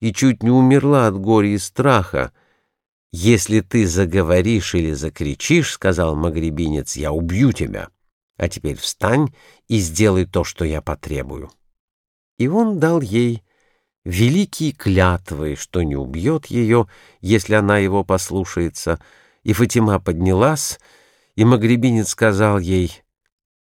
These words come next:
"Дай мне твою одежду и возьми мою".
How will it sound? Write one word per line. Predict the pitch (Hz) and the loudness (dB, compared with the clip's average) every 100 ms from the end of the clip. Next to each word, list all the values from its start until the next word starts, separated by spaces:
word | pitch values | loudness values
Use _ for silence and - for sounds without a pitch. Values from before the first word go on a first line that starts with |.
| _ - | _ -6
"Дай | 98 147 120 | 0 4 4
мне | 107 104 104 | 2 2 0
твою | 92 101 92 | 0 2 2
одежду | 87 76 82 67 64 52 64 - _ - | 0 0 -4 -4 -8 -10 -12 -14 _ -2
и | 107 | 2
возьми | 101 85 87 | 2 2 0
мою". | 82 71 64 92 | 0 -4 -8 -14